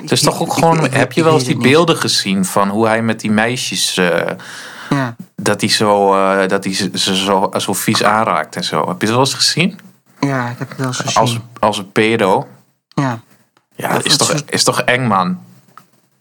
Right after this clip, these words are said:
Speaker 2: Ik zie dat, eh, dus Biden heeft dan twee-, twee-, eh, tweeënvijftig procent en, eh, Trump tweeënveer-, eh, tweeënveertig.
Speaker 1: Mhm. Ja.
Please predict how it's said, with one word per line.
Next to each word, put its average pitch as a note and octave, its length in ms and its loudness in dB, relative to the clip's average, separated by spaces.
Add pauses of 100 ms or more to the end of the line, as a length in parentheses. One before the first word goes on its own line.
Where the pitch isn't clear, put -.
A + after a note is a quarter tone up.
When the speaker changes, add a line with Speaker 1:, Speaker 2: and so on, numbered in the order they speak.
(680)
Speaker 2:
Ik C#3 160 -2
zie D#3+ 200 0
dat, D3 180 -4
eh, D3 200 -2
dus C3+ 200 -4
Biden C#3+ 340 -2
heeft C#3 180 -4
dan B2+ 160 -4
twee-, C#3+ 260 -2 (120)
twee-, C#3+ 280 -2 (200)
eh, C3+ 120 -4
tweeënvijftig C#3+ 640 -4
procent C3+ 480 -4
en, B2 200 -2
eh, A#2+ 220 -2 (140)
Trump B2+ 320 -4
tweeënveer-, - 460 -6
eh, B2 220 -4
tweeënveertig. B2 840 -6 (640)
Speaker 1:
Mhm. A#2 400 0 (2250)
Ja. G2 260 2